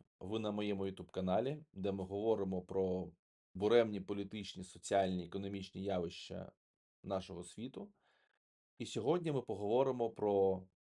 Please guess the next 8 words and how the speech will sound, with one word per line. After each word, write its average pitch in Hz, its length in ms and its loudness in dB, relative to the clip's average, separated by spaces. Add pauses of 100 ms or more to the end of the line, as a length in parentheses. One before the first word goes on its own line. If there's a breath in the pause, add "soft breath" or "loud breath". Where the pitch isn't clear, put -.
(800)
той 98 240 2
дивний 107 440 0
перемовний 101 640 0
трек, 143 460 2
який 104 300 -4
ми 117 120 -4
спостерігали 117 960 2 (100)
у 120 340 -4